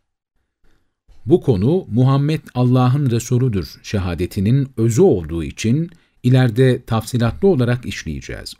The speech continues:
Onun emirlerine itaat ve yasaklarından kaçınma konusunda birer örnek verelim.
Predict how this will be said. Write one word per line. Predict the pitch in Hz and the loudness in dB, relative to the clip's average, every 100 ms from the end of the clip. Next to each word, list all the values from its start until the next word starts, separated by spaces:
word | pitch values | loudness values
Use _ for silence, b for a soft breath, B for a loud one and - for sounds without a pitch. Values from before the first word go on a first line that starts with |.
| - | -4
Onun | 117 131 135 | 2 2 2
emirlerine | 98 98 90 85 82 82 - | 0 0 -2 -2 -4 -6 -12
itaat | - 98 85 - 95 | -6 -4 -4 -6 -4
ve | 98 | -2
yasaklarından | 92 - 101 107 101 98 104 95 | -2 -4 -4 -2 -2 0 -2 -2
kaçınma | 104 - 113 156 | -6 -4 -2 -2
konusunda | 160 117 110 - 107 127 135 b b _ | -4 -4 -4 -4 0 2 0 b b _
birer | 110 151 151 127 | 0 2 0 -2
örnek | 120 107 92 - | 0 0 -2 -6
verelim. | 71 65 50 | -8 -8 -10